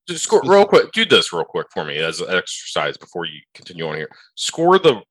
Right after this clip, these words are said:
Speaker 1: score the acting in this out of ten.
Speaker 2: It's a seven out of ten.
Speaker 1: Yeah, and score the direction in this.
Speaker 2: Hmm, like a two out of ten?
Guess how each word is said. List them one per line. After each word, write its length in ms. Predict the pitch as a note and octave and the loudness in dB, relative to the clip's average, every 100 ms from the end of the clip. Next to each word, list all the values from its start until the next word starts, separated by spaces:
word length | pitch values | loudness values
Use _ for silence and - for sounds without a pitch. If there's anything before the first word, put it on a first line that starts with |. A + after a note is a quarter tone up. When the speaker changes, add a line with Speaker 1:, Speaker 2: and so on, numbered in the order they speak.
| _ _ | _ _
Speaker 1:
score 280 | - - G3 | -8 0 2
the 120 | C#3 | 4
acting 380 | G#2+ G#2 - D#2 | 4 4 2 -14
in 140 | C#2 | -16
this 180 | C2+ C#2 | -18 -14
out 120 | C2+ | -14
of 60 | C2+ | -14
ten. 180 | - - _ _ _ _ _ _ _ _ - | -18 -20 _ _ _ _ _ _ _ _ -10
Speaker 2:
It's 200 | F#3+ G3 | -10 -8
a 60 | |
seven 380 | F#3 D3+ C3+ A#2+ | -6 -2 -2 -4
out 120 | G#2 | -8
of 80 | F#2+ | -12
ten. 200 | F#2 F#2 _ _ - | -16 -18 _ _ 2
Speaker 1:
Yeah, 260 | A#2+ G#2 - | 6 6 4
and 240 | G#2+ G#2+ - | 0 -2 -8
score 420 | - - C#3 C#3+ | -10 -4 2 2
the 500 | C#3 A#2 A2 G#2+ G2 - | 2 -2 -2 -4 -6 -6
direction 580 | G2+ G2 F#2+ - E2+ - | 2 2 2 -4 -12 -14
in 140 | D2 C#2 | -20 -20
this. 480 | - - - - _ _ _ _ C3 | -20 -18 -18 -18 _ _ _ _ -8
Speaker 2:
Hmm, 840 | B2+ A2+ G#2+ G2+ F#2+ F2+ E2 F2 - _ _ _ | -6 -6 -6 -8 -10 -12 -14 -18 -20 _ _ _
like 120 | A2 | -12
a 60 | G#2+ | -12
two 280 | - C3 C#3 | -10 -6 -4
out 100 | C3+ | -4
of 60 | |
ten? 320 | - D3+ D3+ | -8 -10 -10